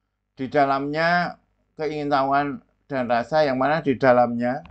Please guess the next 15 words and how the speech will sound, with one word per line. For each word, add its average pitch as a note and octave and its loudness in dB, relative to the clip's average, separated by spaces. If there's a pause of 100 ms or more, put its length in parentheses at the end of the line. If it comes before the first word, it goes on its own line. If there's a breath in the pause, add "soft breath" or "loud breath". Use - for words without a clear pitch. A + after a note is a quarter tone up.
ini B2 -8
dipisah, C3 -6 (400 loud breath)
terdapat D#3 0
juga F3 0
kehidupan D3+ 2
rahasia C#3+ 2
kami C#3 -4
masing-masing. C3+ -4
Kami C3+ -2
juga D3 6
memaknai D#3 -6
omah E3 0
sebagai C#3 -2
sebuah C#3 -2
sinonim D3+ -8